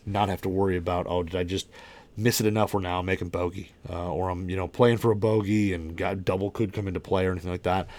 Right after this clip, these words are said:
Nothing like that, uh, you know, comes into play. So these are really solid. Uh, if you're looking for a player's distance iron that's compact, uh, but got a little pop to it, got a little help, uh, has a little forgiveness, just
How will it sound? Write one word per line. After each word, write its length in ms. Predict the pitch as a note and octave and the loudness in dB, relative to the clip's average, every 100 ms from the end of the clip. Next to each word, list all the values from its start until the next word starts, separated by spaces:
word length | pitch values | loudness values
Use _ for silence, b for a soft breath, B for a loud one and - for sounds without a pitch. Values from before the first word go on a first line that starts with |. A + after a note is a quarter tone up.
| B B - | B B -6
Nothing 420 | G2 G2+ - F#2 | -2 -2 -2 -6
like 160 | F2+ - | -6 -6
that, 340 | F2 F2+ - | -8 -8 -6
uh, 480 | F2+ F2 E2+ E2+ B1+ | -6 -6 -8 -8 -8
you 100 | - | -8
know, 200 | E2 E2 E2 - | -8 -8 -12 -8
comes 200 | F2+ F2 | -6 -6
into 120 | E2 | -10
play. 320 | - E2 E2+ | -6 -6 -4
So 280 | - F#2 - B B B | -2 -2 -2 B B B
these 160 | - E3+ | 6 8
are 80 | C3 | 8
really 280 | A2+ A#2 A2 | 8 4 4
solid. 440 | A2+ G2 G2 G2 - | 6 6 6 2 -4
Uh, 140 | G2 F#2+ | -4 -2
if 100 | G2+ | 2
you're 80 | A2 | 2
looking 160 | A#2 | 4
for 80 | A2 | 2
a 40 | |
player's 280 | - A#2 G#2 | 4 4 4
distance 340 | G2 F#2+ F#2+ G#2 | 2 -4 -4 0
iron 300 | F#2+ F#2+ F#2 | 0 0 -4
that's 240 | E2+ - | -6 -6
compact, 640 | - F2 B2 B2 A2+ - B B B B F#2+ | -10 0 6 6 6 -2 B B B B -6
uh, 140 | F2 | -6
but 200 | F2+ G2+ | -2 2
got 140 | A2+ | 4
a 40 | A#2 | 6
little 160 | G#2+ | 4
pop 320 | - A2 A2 - | 6 6 6 2
to 200 | A2 A2 | 2 2
it, 140 | G2 | 2
got 140 | G2+ | 2
a 20 | A2 | 2
little 180 | F#2+ | 2
help, 360 | - G#2 G2+ G2 - | 2 2 2 0 -10
uh, 380 | G2 F#2+ F#2 F2+ | -8 -4 -2 -2
has 200 | A2+ G#2+ | 0 2
a 40 | |
little 120 | A2+ | 2
forgiveness, 640 | G#2 G#2+ A2+ G#2 G#2 - - B B B - | 2 0 0 2 0 -2 -8 B B B -2
just 280 | A#2 - | 0 0